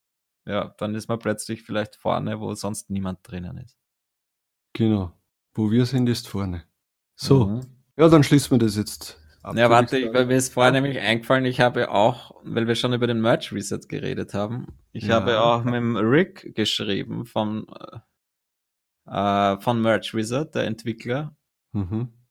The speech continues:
Speaker 1: ob wir nicht einen Rabatt für unsere Hörer herausschlagen können. Und der hat gemeint, er hat zum-, kann uns zumindest einen zehn Prozent Rabatt anbieten.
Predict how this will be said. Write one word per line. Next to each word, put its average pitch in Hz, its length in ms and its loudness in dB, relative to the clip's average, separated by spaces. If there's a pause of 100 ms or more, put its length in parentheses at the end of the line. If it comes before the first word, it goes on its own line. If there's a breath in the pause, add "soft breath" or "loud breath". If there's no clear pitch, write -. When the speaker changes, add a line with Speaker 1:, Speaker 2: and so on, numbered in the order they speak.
(280)
Speaker 1:
ob 101 220 -10
wir 110 100 -2
nicht 110 280 -4
einen 107 240 -4
Rabatt 107 540 -4
für - 260 -10
unsere 107 300 -6
Hörer 110 400 -4
herausschlagen 110 1200 -6
können. 110 460 -8
Und 110 240 -10
der 107 100 0
hat 117 260 -4
gemeint, 120 520 -4
er 120 200 0
hat 120 220 -2
zum-, 123 340 -8
kann 120 160 -2
uns 123 160 -6
zumindest 123 400 -6
einen 123 200 -4
zehn 120 220 -2
Prozent 104 540 -6
Rabatt - 480 -10
anbieten. 107 720 -8